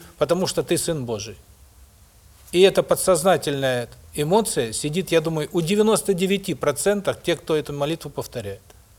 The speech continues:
Вот и всё. И так относятся к большинству современ-, так сказать,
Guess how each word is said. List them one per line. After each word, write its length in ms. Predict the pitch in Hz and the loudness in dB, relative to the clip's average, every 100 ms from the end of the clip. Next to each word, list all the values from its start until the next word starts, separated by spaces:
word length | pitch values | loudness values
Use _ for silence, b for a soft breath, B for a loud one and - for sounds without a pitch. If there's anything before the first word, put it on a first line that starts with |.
| b b b b - - - - - - - - _ - - | b b b b -20 -20 -20 -20 -20 -20 -20 -20 _ -20 -16
Вот 200 | 139 156 | -6 -4
и 40 | 190 | -4
всё. 240 | - 190 - - - - _ - - - - - _ - _ _ _ _ _ _ _ _ _ _ - _ - _ _ - _ _ _ _ _ _ _ _ _ _ _ - - - | -6 -10 -14 -20 -20 -20 _ -20 -20 -20 -20 -20 _ -20 _ _ _ _ _ _ _ _ _ _ -20 _ -20 _ _ -20 _ _ _ _ _ _ _ _ _ _ _ -20 -20 -10
И 60 | |
так 400 | 127 185 196 190 - - - - - - | 0 4 4 2 -10 -20 -20 -20 -20 -4
относятся 680 | 139 139 170 175 - 120 120 | -2 -2 0 0 0 -6 -8
к 100 | 107 | -6
большинству 760 | 113 156 - 175 151 - 190 | 2 2 2 -2 -4 -4 -2
современ-, 840 | 202 - 147 147 151 170 185 156 135 | -2 0 0 0 0 0 0 -2 -8
так 160 | 127 | -10
сказать, 340 | 120 - 135 | -8 -6 -6